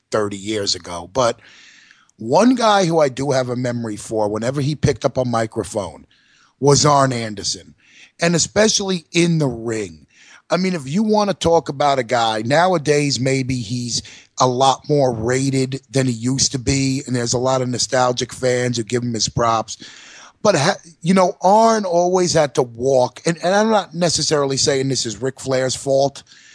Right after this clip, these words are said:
but he always had to walk in that Ric Flair shadow, that fucking Four Horsemen shadow.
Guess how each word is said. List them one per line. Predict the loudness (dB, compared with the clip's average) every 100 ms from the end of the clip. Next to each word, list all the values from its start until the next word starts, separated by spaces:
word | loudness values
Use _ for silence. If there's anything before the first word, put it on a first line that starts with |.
| -20 -4
but | 0
he | 0 0
always | 0 0 0 0
had | 0 0
to | -2
walk | -2 0 0 -2 -4
in | -4
that | -4 -6
Ric | -8 -8
Flair | -2 0 2
shadow, | 0 2 2 2 2 2 0
that | -6 -6
fucking | 0 0 0 -6 -8
Four | -8 -2 0
Horsemen | 0 0 0 0 -2 -2
shadow. | -2 -2 -4 -4 -6